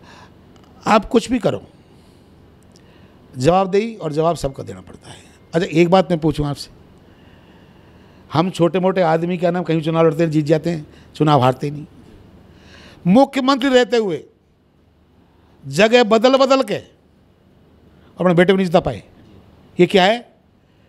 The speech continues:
जनता की भावना के साथ तालमेल देखो, कितना डिफरेंसेज हैं। साला हम तो जीत रहे हैं तो हमारी तो कोई योग्यता यूँ होगी,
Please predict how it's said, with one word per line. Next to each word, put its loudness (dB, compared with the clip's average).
जनता 2
की 4
भावना 2
के 0
साथ 0
तालमेल 0
देखो, 2
कितना -2
डिफरेंसेज 0
हैं। -6
साला 2
हम -4
तो 0
जीत -6
रहे -4
हैं -4
तो 0
हमारी 2
तो 0
कोई 0
योग्यता 2
यूँ -2
होगी, 2